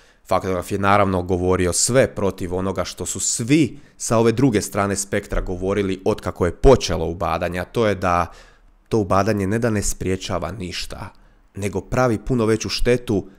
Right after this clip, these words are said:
i u tom zdravstvenom smislu, a pogotovo ne moramo pričati o ovim svim drugim ekonomskim i tako dalje. Izrael je bio uvijek u ustima primjera, primjera nečeg dobrog.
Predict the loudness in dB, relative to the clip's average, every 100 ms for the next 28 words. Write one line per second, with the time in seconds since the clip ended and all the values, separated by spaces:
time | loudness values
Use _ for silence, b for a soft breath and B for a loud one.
0 | B B -12 -10 -2 0 0 2 2 2
1 | 0 0 -2 -6 -8 -6 -4 -4 -6 -20
2 | _ _ _ _ _ -8 -6 0 0 2
3 | 2 4 4 4 2 2 0 -2 -4 -4
4 | -4 -4 -4 -6 -6 -6 -4 -4 -6 -6
5 | -8 -8 -8 -8 -8 -8 -8 -6 -6 -6
6 | -10 -16 -20 b b b b b b -2
7 | 4 6 6 6 6 6 6 4 4 2
8 | 0 -2 -2 -2 -2 -2 -2 -2 0 0
9 | -2 -6 -18 -20 -20 _ _ -2 4 4
10 | 4 2 -2 -4 0 0 0 -2 -6 -10